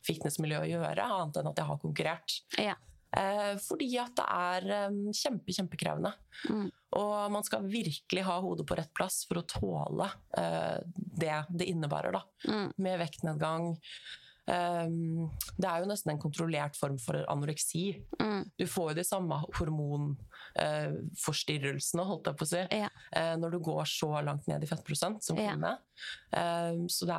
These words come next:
Speaker 1: er jo, det er kjempe, kjempetøft.
Speaker 2: Mm.
Speaker 1: Og det er absolutt ikke <laughs> noe jeg vil anbefale noen, med mindre de virkelig har lyst til å konkurrere og har
Speaker 2: Mm.
Speaker 1: trent i mange år,
Speaker 2: Ja.
Speaker 1: og har et sunt forhold til kosthold, sunt forhold til egen kropp, og vet risikoen da, ved å
Speaker 2: Mm.
Speaker 1: gjøre det.
Speaker 2: Ja.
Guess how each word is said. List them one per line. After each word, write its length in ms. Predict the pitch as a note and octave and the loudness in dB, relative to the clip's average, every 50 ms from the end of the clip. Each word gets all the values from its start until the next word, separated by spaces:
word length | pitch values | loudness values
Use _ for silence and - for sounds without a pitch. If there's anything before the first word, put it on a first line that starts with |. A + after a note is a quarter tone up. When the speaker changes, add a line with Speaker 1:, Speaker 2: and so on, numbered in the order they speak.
| D#3+ D#3+ | 2 2
Speaker 1:
er 60 | F#3+ | 2
jo, 420 | A3+ C4 C4 B3 B3 B3 A#3+ A#3+ A3+ | 2 2 0 0 0 0 -2 -2 -2
det 160 | G#3+ F#3+ F#3+ | 0 0 0
er 140 | F#3 F#3+ G3+ | 0 0 -2
kjempe, 400 | - - - A#3 F#3 D3 - - | -2 -2 -2 0 -2 -2 -2 -2
kjempetøft. 720 | E3 - E3+ D#3+ D#3 C#3+ D#3 D#3+ - - - - - - - - - - - - - | -2 -2 -2 -2 -2 -2 -2 -2 -2 -4 -6 -6 -6 -6 -8 -12 -16 -10 -6 -2 -2
Speaker 2:
Mm. 160 | B3 A#3 G#3 | 0 0 0
Speaker 1:
Og 60 | - | 0
det 80 | G3 - | -2 0
er 60 | - - | -2 -2
absolutt 500 | F3+ - - - - - F#3 F3 E3+ - - | -2 -2 -2 -2 0 0 0 0 0 -2 -4
ikke 220 | - - - G#3 | -4 -2 -2 0
<laughs> 80 | F3+ F3 | 0 0
noe 80 | F#3+ F3+ | 0 0
jeg 120 | F#3 C#3+ | 0 0
vil 100 | D3+ D#3+ E3 | 0 0 0
anbefale 480 | D3 C#3+ C#3 C#3+ C#3+ - D3 C#3+ C#3+ | 0 0 -2 0 0 0 0 0 0
noen, 220 | D3+ E3+ F#3+ A#3+ B3+ - - - - - - - | 0 0 0 0 -2 -4 -6 -6 -6 -6 -2 0
med 120 | F#3 F#3 | 0 2
mindre 300 | G3 F3+ D#3+ D#3+ D3 D3 D3+ | 2 0 0 0 0 0 0
de 120 | E3 E3 | 0 0
virkelig 500 | D#3+ D#3+ F3 F3 - C#3+ - - - E3 | 0 0 0 0 -2 -4 -4 -2 -2 0
har 120 | D#3+ E3 D#3+ | 0 0 0
lyst 280 | D#3 D3 - - - | 0 0 -2 -2 -2
til 100 | - D3 | -2 -2
å 20 | D3 | 0
konkurrere 720 | D3+ C#3+ C#3+ - - - - - - E3+ F3+ G3+ F#3+ F3+ | 0 0 -2 -2 -2 -2 0 0 0 0 0 0 -2 -2
og 200 | F#3+ E3+ E3 D#3 | -2 0 0 0
har 80 | A3+ A3 | 0 0
Speaker 2:
Mm. 160 | G#3 G3 F#3 | 0 0 0
Speaker 1:
trent 280 | F3+ D3 C#3+ D3 C#3+ - | 0 0 -2 -2 -2 -2
i 40 | F#3 | -2
mange 180 | G3 F#3+ F3+ E3+ | 0 0 0 0
år, 280 | E3+ F3+ G3 A3 G#3+ - - - - - | 0 0 0 -2 -4 -6 -8 -8 -2 0
Speaker 2:
Ja. 140 | A3 G#3 G3 - - | 0 0 0 -2 -2
Speaker 1:
og 60 | D#3 | 0
har 120 | D#3 D3+ D3+ | 0 0 -2
et 120 | E3+ - - | -2 -2 -2
sunt 300 | - - G#3+ A3 A3+ - | -2 0 0 -2 0 0
forhold 300 | - G#3+ G3 F3 E3 - | 0 0 0 -2 -2 -2
til 100 | - F3 | -2 -2
kosthold, 560 | - E3 - - - F3+ F#3+ G#3 A#3+ B3 B3 - | -2 -2 0 0 0 0 0 0 -2 -4 -6 -4
sunt 280 | - - - E3 F3 F3 | -2 -2 0 0 -2 0
forhold 260 | - - G#3 F#3+ F3 F3 | 0 0 0 0 0 0
til 80 | F#3+ | 0
egen 180 | E3+ D#3+ D#3+ D#3 | 2 0 0 0
kropp, 400 | - F#3+ G#3 A3 - - - - - - - - - - - | 0 0 0 0 -4 -10 -14 -14 -14 -14 -16 -18 -8 -2 -2
og 160 | F3 F3+ E3+ | 0 0 0
vet 640 | D#3+ E3 F3 D3+ D#3 E3 - - _ - - - | 0 0 0 0 0 -2 -4 -6 _ -4 -2 0
risikoen 500 | E3+ - D3+ - - D3 - E3 E3 F#3 | 0 0 0 0 -2 0 0 0 0 0
da, 120 | F3 D3 - - - | -2 -2 -4 -4 -2
ved 140 | F3 E3+ | 0 0
å 40 | B3+ | 2
Speaker 2:
Mm. 100 | B3 A#3 | 2 2
Speaker 1:
gjøre 160 | G#3 F3+ E3+ | 2 0 0
det. 100 | F3+ F3 - - - - _ _ _ _ | 0 -2 -4 -8 -16 -20 _ _ _ _
Speaker 2:
Ja. 200 | - - A#3 A#3+ | 0 0 2 0